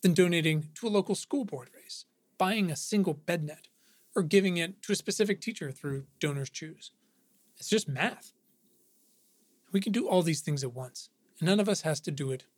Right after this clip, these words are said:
alone. I'm not expecting you to figure out the brain. Don't worry. I'm not gonna tell you there are as many of us as there are synapses in the brain.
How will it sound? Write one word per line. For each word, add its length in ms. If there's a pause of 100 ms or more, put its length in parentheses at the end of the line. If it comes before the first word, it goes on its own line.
(140)
alone. 320 (500)
I'm 80
not 140
expecting 600
you 160
to 120
figure 380
out 260 (360)
the 80
brain. 320 (1120)
Don't 160
worry. 320 (800)
I'm 100
not 140
gonna 140
tell 160
you 140
there 140
are 40
as 100
many 180
of 80
us 160
as 120
there 160
are 100
synapses 800
in 80
the 60
brain. 300